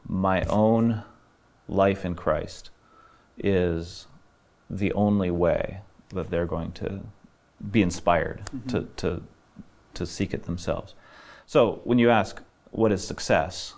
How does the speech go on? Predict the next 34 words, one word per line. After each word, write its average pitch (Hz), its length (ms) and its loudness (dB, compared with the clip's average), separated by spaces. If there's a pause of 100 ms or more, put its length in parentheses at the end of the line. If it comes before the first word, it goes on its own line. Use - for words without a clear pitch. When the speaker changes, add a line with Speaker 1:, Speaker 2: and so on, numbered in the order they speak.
Speaker 1:
in 95 80 -8
a 92 80 -4
student 82 480 -2 (480)
or 82 220 -4
in 87 220 -8
teaching?" 87 460 -4 (480)
one 101 280 2
is 82 220 -4
that 87 180 0
over 87 260 0
time, 87 460 0
students 87 260 -8
become - 320 -6
more 82 160 -4
like - 200 -8
Jesus. - 500 -10 (160)
That's - 360 -12
kind 87 180 -4
of 73 80 -8
the 71 220 -8 (840)
short - 340 -2
version 82 340 -2
of 80 120 -10
the, 82 140 -8 (500)
Speaker 2:
Mm-hmm. 113 240 -8
Speaker 1:
of 82 120 -4
that 85 200 -4
long 82 220 -2
answer. 80 400 -8 (760)
On 123 140 6
a 127 60 6
more 127 720 6
academic 101 960 0 (160)
side, - 680 -2